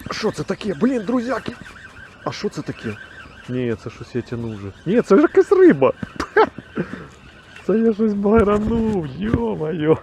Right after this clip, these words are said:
Ха! І що це, судак чи що? Ні! Це, друзяки, підлящ невеликий. Блін, я думаю, що це таке? Ти хоп, блін. Так думаю.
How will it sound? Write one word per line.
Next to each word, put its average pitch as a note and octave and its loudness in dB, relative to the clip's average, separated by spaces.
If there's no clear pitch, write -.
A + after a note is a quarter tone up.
Ха! B3 2
І C#3+ -4
що G3+ 4
це, F3 -2
судак F3 0
чи D3 -6
що? - -6
Ні! F3 -2
Це, C3 -2
друзяки, C3+ -2
підлящ A2+ 0
невеликий. G#2+ -2
Блін, D3 -4
я B2+ -2
думаю, B2 -6
що D#3+ -8
це C3+ -6
таке? - -12
Ти C#3 0
хоп, B2 -2
блін. G#2 -4
Так A#2+ -18
думаю. G#2+ -14